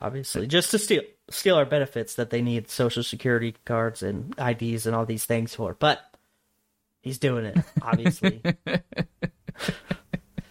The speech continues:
Speaker 1: You could be mad because his infrastructure bill has been butchered,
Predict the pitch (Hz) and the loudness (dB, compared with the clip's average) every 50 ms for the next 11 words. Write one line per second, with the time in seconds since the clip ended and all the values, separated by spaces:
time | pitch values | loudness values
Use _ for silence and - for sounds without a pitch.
0 | - - - _ _ _ _ _ _ _ _ - - - _ - - 147 151 147 | -20 -20 -20 _ _ _ _ _ _ _ _ -20 -20 -20 _ -6 0 0 2 4
1 | 170 147 143 156 143 147 147 143 139 139 131 135 123 - 131 127 120 113 123 120 | 4 4 4 6 6 6 6 6 4 2 0 -4 -2 0 0 0 0 -2 -4 -4
2 | - - 143 147 139 - - 139 - - 151 139 135 - - 139 123 123 135 131 | -2 2 2 2 2 2 0 -2 0 2 2 0 0 0 -4 -4 0 2 4 6
3 | 135 139 139 127 127 123 117 - 117 120 113 104 - - 123 117 - 139 131 131 | 6 6 6 4 0 -2 0 2 2 2 2 0 2 2 2 2 4 4 2 2
4 | 123 135 | 2 0